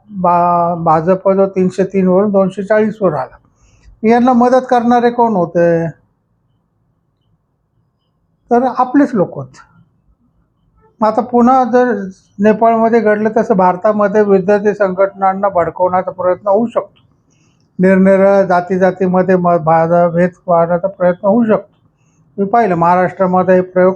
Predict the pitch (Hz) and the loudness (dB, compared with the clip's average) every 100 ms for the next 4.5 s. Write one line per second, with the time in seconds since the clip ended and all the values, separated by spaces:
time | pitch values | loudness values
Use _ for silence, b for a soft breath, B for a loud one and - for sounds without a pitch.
0 | - 190 170 175 151 147 165 208 185 165 | -2 -2 -2 -2 -2 0 0 0 0 -2
1 | 151 _ _ _ _ _ _ _ 208 202 | -6 _ _ _ _ _ _ _ -4 0
2 | 202 214 214 208 208 208 226 226 175 165 | 2 0 0 0 0 0 0 0 0 -4
3 | - 180 185 175 180 190 208 202 202 196 | -2 0 2 0 0 0 0 0 2 2
4 | 196 226 226 170 139 | 0 -4 -4 -4 -6